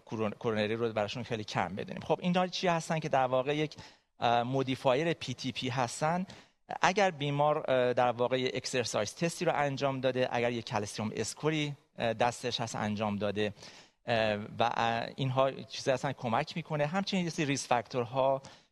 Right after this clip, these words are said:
که ریس فاکتورهای شایع هستن که می‌شناسیمشون، ال وی دیسفانکشنی که منطبق با در واقع کرونری آرتری دیزیز باشه،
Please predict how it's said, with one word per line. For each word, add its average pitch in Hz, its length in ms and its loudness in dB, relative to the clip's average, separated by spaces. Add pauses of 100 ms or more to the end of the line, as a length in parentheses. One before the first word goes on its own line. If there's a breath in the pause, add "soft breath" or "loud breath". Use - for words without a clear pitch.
که 117 140 0
ریس 110 160 -6
فاکتورهای 117 280 0
شایع 110 380 0
هستن 143 440 -2
که 120 140 -8
می‌شناسیمشون، 165 840 -2 (400 loud breath)
ال 160 140 4
وی 165 100 0
دیسفانکشنی 160 540 -2
که 190 120 -2
منطبق 143 500 2
با 139 300 4
در 123 160 2
واقع 123 140 2
کرونری 151 320 0
آرتری 127 260 0
دیزیز 101 360 -6
باشه، 113 320 0